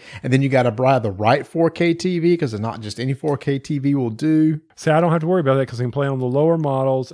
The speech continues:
Speaker 1: Then PlayStation five is not needed 'cause it's not, it's being wasted.
Speaker 2: Do you see how he does this, people? <laughs> Do you see how this works?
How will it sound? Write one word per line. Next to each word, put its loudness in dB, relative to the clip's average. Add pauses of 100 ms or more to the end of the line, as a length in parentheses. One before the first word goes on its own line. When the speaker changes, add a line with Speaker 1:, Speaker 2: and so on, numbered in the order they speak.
Speaker 1:
Then -2
PlayStation 0
five 2
is -6
not -2
needed 2
'cause -2
it's -4
not, 0
it's 0
being 0
wasted. -2
Speaker 2:
Do 0
you 4
see 2
how 4
he 4
does 2
this, 2
people? -2 (920)
<laughs> -4
Do 2
you 2
see 0
how 2
this -2
works? -2